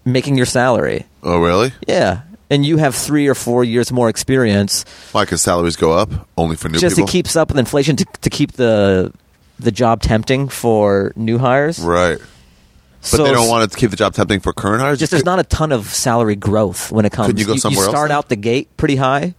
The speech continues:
Speaker 2: Yeah.
Speaker 1: But then you don't.
Speaker 2: Oh, my
Speaker 1: That
Speaker 2: friend at the
Speaker 1: salary
Speaker 2: patent office
Speaker 1: doesn't,
Speaker 2: said
Speaker 1: uh,
Speaker 2: s-, every year they had experience,
Speaker 1: Yeah.
Speaker 2: they were so much more marketable to firms.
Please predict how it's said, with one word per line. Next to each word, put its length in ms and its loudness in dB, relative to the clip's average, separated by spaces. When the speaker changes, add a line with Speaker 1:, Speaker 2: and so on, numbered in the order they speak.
Speaker 2:
Yeah. 240 -2
Speaker 1:
But 180 -2
then 260 0
you 100 0
don't. 580 0
Speaker 2:
Oh, 360 0
my 120 -2
Speaker 1:
That 100 0
Speaker 2:
friend 100 2
at 40 -2
the 60 2
Speaker 1:
salary 160 0
Speaker 2:
patent 60 0
office 280 0
Speaker 1:
doesn't, 200 2
Speaker 2:
said 100 -2
Speaker 1:
uh, 0 -
Speaker 2:
s-, 80 -4
every 200 0
year 240 0
they 180 0
had 420 0
experience, 800 -2
Speaker 1:
Yeah. 160 -2
Speaker 2:
they 80 0
were 100 -2
so 400 -2
much 240 -4
more 100 0
marketable 560 -2
to 120 -10
firms. 440 -6